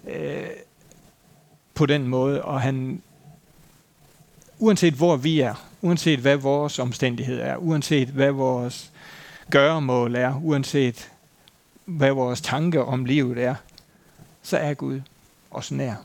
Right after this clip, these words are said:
Og man kan sådan tænke, "Jamen, ja, det ved jeg godt." Men er det så også den måde, vi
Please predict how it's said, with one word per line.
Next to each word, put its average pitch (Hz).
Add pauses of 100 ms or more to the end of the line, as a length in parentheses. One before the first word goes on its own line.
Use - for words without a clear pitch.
(2000)
Og 160
man 165
kan 160
sådan 165
tænke, 165
"Jamen, 127 (480)
ja, - (840)
det 147
ved 156
jeg 98
godt." - (800)
Men 135
er 135
det 139
så 170
også 151
den 143
måde, 139
vi 123